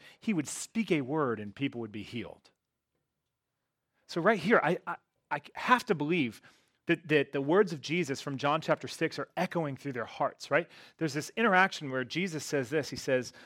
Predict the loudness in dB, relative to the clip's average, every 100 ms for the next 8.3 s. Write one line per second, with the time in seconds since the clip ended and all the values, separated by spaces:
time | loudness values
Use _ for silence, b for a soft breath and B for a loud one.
0 | B B 0 0 0 -2 -8 -8 -2 2
1 | 4 2 -2 -2 -2 -6 -4 -4 -6 -18
2 | -20 _ _ _ _ _ b b 0 0
3 | 2 4 4 2 -6 -6 -6 0 2 2
4 | 0 0 0 0 0 -2 -10 _ _ _
5 | _ _ _ _ _ _ 0 0 2 6
6 | 8 8 4 -4 -4 2 6 6 4 -2
7 | -4 -8 4 6 6 2 -2 -6 -10 -6
8 | -6 -6 -10